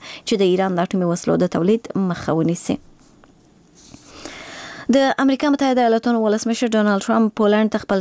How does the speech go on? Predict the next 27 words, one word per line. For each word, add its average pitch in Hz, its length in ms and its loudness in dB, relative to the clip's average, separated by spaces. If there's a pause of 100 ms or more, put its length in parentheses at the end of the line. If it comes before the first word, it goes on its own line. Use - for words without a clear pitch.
(100)
سفر 190 400 -2
لغوه 175 320 0
کړ. 190 280 -2 (220)
ولسمشر 233 480 2
ټرمپ 233 260 2 (140)
په 208 80 -4
خپل 220 220 -2
هیواد 208 280 0
کې 208 140 -4
پاتې 262 240 0
سي، 254 160 2
څو 247 120 2 (120)
د 233 240 2
دوریان 214 460 2
په 214 100 2
نوم 233 160 4 (100)
د 196 160 2
هغه 226 260 0 (120)
طوفان 247 420 2
چاره 185 280 0
وکړي 254 340 2
چې - 420 -4
په 254 100 2
څو 285 140 2
ورځو 240 320 0
کې 196 240 2
فلوریدا 185 400 2